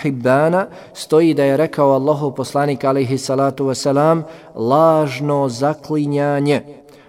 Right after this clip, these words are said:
na osnovu kojeg se dobije određena roba, briše bereket iz zarade. Allahov robe,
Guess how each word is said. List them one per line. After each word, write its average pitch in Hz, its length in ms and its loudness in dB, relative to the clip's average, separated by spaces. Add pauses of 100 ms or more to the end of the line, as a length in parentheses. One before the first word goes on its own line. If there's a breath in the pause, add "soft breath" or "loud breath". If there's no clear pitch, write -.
na 123 240 0
osnovu 156 540 0
kojeg 151 360 2
se 147 180 -2
dobije 151 500 2
određena 151 800 0
roba, 170 420 2 (320)
briše 147 480 -2
bereket 127 760 -6 (240)
iz 101 300 -8
zarade. 95 420 -8 (1500)
Allahov 123 440 -2
robe, 110 300 -6